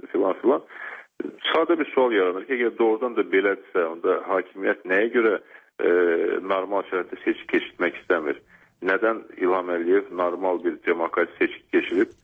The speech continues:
əgər doğrudan da elə güclüdürsə, xalqın elə böyük etimadına malikdirsə, böyük üstünlüklə siyasi rəqiblərinə qalib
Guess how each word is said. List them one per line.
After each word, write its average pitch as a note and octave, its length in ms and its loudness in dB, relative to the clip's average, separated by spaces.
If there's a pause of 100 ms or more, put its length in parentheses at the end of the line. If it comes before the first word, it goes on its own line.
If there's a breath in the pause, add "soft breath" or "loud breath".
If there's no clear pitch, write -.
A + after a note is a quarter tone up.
(280 loud breath)
əgər E2 280 2
doğrudan F2+ 340 2
da E2 80 0
elə E2+ 160 2
güclüdürsə, E2 560 0
xalqın E2+ 340 0
elə E2 160 2
böyük D#2+ 280 4
etimadına E2+ 420 0
malikdirsə, D#2 560 -2 (480 soft breath)
böyük G#2+ 320 2
üstünlüklə F#2 540 0 (880)
siyasi F#2+ 340 0
rəqiblərinə F2 560 0
qalib F2 320 0